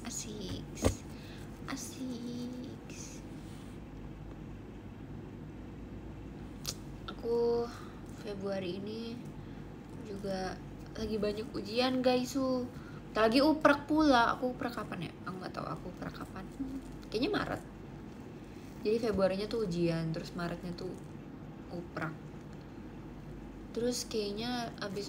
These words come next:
uprak tuh ada ujian lagi deh kayaknya. Hari-hari kelas dua belas dipenuhi oleh ujian. Gimana ya, guys? Apakah aku harus belajar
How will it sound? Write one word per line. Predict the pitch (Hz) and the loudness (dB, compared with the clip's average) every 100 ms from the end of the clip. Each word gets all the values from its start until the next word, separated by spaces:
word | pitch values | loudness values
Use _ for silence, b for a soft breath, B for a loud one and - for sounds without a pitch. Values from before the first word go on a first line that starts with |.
| - | -4
uprak | 202 - 226 | -4 -2 2
tuh | 262 | 6
ada | 254 | 8
ujian | 208 190 185 175 | 8 6 4 4
lagi | 175 165 165 170 | 2 2 2 2
deh | 180 151 | 2 2
kayaknya. | 147 147 139 - - - - - - - - - - - - - - - - B B B B B | 0 0 -2 -8 -10 -10 -10 -10 -10 -10 -10 -10 -10 -10 -10 -10 -10 -10 -10 B B B B B
Hari-hari | 294 311 330 320 320 320 339 | 12 12 12 12 12 12 12
kelas | 320 302 | 12 12
dua | 277 254 | 12 12
belas | 247 269 | 12 12
dipenuhi | 254 240 214 214 240 | 12 12 12 12 12
oleh | 240 262 277 | 12 12 12
ujian. | 214 185 185 180 175 160 160 156 156 - - - - - - - - B B B B B B B B - | 12 10 8 10 10 8 6 6 4 2 -6 -10 -10 -10 -10 -10 -10 B B B B B B B B 2
Gimana | 208 202 220 214 | 6 10 10 12
ya, | 185 | 10
guys? | 180 | 8
Apakah | - 202 202 196 | 4 4 6 8
aku | 208 | 6
harus | 214 | 8
belajar | 202 202 294 349 | 10 12 12 12